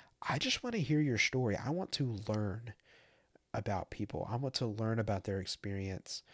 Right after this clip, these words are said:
And, you know, that can inform, you know, how this podcast goes forward, you know,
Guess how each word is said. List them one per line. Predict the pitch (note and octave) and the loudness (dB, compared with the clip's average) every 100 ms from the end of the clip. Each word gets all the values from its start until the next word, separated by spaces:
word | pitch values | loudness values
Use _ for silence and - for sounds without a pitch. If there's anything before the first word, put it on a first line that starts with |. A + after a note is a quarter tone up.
| - - - - | -20 -20 -18 -4
And, | G#2+ G#2 G#2 G2 - | 0 0 0 -2 -6
you | G#2+ | -4
know, | G2+ | -2
that | G2+ A#2+ | 0 -2
can | - B2 | 0 -2
inform, | G2+ - - G#2+ G#2+ G2+ G2 G2 - - - - | -2 -4 -2 0 2 2 0 -6 -14 -20 -20 -12
you | |
know, | A2+ G#2 | -8 -6
how | - A2 | 0 2
this | G2+ | 2
podcast | - G2+ G2 F#2+ F#2 - | 0 -2 -2 -2 -2 0
goes | G2 G2 F2+ - - | 0 0 0 -2 -6
forward, | - G#2+ G2 G2 F#2 F#2 - | -6 -4 -2 -2 -4 -4 -8
you | - | -8
know, | F#2 G2 | -6 -4